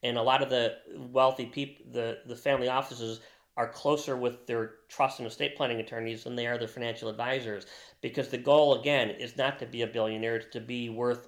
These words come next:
as little as possible, but control as much as you can. That's trans-, wealth transfer.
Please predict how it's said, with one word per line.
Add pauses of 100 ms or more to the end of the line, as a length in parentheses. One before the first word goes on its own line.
(120)
as
little
as
possible, (240)
but
control
as
much
as
you
can. (480)
That's (180)
trans-,
wealth
transfer.